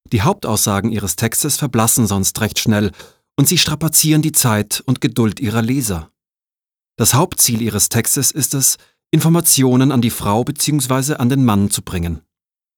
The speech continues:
Das erreichen Sie vor allem mit dem logischen Aufbau Ihrer Arbeit in Kombination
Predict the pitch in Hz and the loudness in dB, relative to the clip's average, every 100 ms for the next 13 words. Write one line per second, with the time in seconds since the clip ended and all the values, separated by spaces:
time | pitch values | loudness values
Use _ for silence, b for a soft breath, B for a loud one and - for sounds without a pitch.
0 | _ _ _ 120 165 190 151 147 151 135 | _ _ _ 0 2 2 2 0 0 0
1 | 127 - 113 107 123 139 - b _ - | -2 -4 -2 0 2 0 -2 b _ -4
2 | 160 175 117 117 113 147 - 113 113 - | 0 2 4 2 2 -2 0 -2 -2 -2
3 | 127 135 117 117 101 107 113 113 - _ | 0 0 -2 -2 -2 0 0 -2 -6 _
4 | _ _ - 180 160 170 170 160 - 117 | _ _ 2 4 4 2 2 2 2 2
5 | 110 110 | 4 2